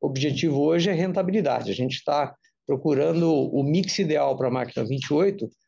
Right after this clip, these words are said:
não importa se for Kraftliner, White Top Liner ou cartão. Obviamente, a longo prazo, o nosso objetivo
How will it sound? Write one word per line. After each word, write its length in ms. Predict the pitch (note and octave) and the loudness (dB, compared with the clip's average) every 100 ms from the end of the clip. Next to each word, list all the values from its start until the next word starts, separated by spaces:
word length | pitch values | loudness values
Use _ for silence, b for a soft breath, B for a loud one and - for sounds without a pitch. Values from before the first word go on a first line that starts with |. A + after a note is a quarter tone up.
| _ - | _ -2
não 100 | F3 | 0
importa 420 | F3 F3 F#3 F3 | 0 0 -2 -4
se 360 | C#3+ - - C#3+ | -8 -8 -6 -4
for 260 | - D3 | -2 -2
Kraftliner, 720 | C3+ C#3+ C3+ B2+ C#3 F#3 G3 E3+ | 0 -2 -2 0 0 0 2 2
White 200 | D3+ C#3+ | 2 0
Top 200 | C#3+ C#3+ | -2 0
Liner 300 | D#3 F3+ F3+ | 0 2 2
ou 140 | F3+ | 0
cartão. 420 | F3+ E3+ A#2 A2+ - b - | -2 -2 -2 -2 -6 b -2
Obviamente, 640 | E3 F#3 F3 E3+ F3+ G#3 | 0 2 2 2 0 0
a 20 | |
longo 320 | F3+ E3 F#3 | 2 2 0
prazo, 340 | E3 D3 D#3+ E3+ | 0 0 0 0
o 40 | |
nosso 240 | E3 D#3 D3+ | 0 -2 -4
objetivo 640 | B2+ C#3 - C#3+ B2+ | -4 -4 -2 0 2